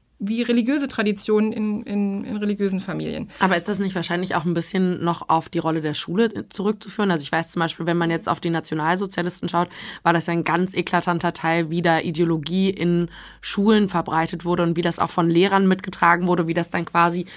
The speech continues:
Speaker 2: an die Kinder mitgegeben wurde, was eklatanten Anteil hatte an dem Erfolg der Nationalsozialisten.
Speaker 1: Ja.
Speaker 2: Hat, ist das nicht auch was, weil dadurch, dass die Jugendweihe so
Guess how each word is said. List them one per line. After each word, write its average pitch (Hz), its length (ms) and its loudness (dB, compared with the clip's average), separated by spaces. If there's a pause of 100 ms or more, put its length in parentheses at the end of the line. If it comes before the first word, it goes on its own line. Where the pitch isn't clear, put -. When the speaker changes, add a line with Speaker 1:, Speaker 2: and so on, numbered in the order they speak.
(160)
Speaker 2:
an 175 160 4
die 185 120 0
Kinder 226 360 4
mitgegeben 185 680 0
wurde, 185 340 4 (380)
was 170 360 2
eklatanten 196 720 2
Anteil 170 440 0
hatte 170 260 0
an 165 120 0
dem 165 160 2
Erfolg 190 460 0
der 185 120 -2
Nationalsozialisten. 175 1160 0
Speaker 1:
Ja. 180 80 -2 (320)
Speaker 2:
Hat, 175 200 0
ist - 180 -2
das 190 200 4
nicht 214 200 0
auch 185 100 -2
was, 180 220 0
weil 165 320 2
dadurch, 185 260 4
dass 185 220 0
die 180 80 0
Jugendweihe 175 500 2
so 185 280 2